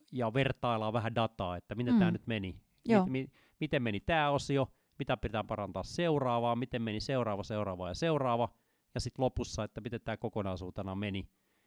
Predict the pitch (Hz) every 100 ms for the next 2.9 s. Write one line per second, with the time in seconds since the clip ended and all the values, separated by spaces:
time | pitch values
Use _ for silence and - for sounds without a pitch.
0 | _ _ _ 208 214 - _ _ _ _
1 | _ _ _ _ _ _ _ 156 143 143
2 | 160 156 156 156 131 123 - 147 143